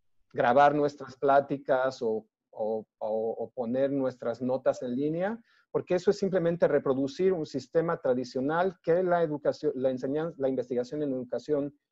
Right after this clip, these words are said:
química ha demostrado no es muy efectivo. Ahora, es cierto que una de las cosas que también yo aprendí es que este tipo, el uso de este tipo de herramientas requiere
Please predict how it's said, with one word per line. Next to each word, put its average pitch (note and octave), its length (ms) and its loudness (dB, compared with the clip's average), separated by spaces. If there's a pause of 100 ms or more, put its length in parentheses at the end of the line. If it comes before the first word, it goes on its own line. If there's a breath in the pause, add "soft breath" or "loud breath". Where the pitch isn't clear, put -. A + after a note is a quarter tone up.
(140)
química E3 480 0
ha C#3 40 4
demostrado C#3 840 4 (100)
no C#3+ 280 4
es C3 200 2
muy B2+ 200 0
efectivo. - 540 -6 (1200)
Ahora, D#3 400 6 (320)
es E3 140 4
cierto G3+ 480 6
que D3+ 260 10
una D#3+ 200 2
de D#3+ 40 2
las C#3 160 4
cosas D#3+ 320 0
que D3 120 2
también C#3 360 0
yo D3 100 6
aprendí C#3+ 680 0
es D#3 260 0
que F3 460 2 (760)
este F#3 360 6
tipo, G3 300 2
el D3+ 100 4
uso G3+ 180 4
de F#3+ 40 8
este F3+ 160 -2
tipo E3+ 200 2
de E3 60 8
herramientas E3+ 920 0
requiere F3+ 840 6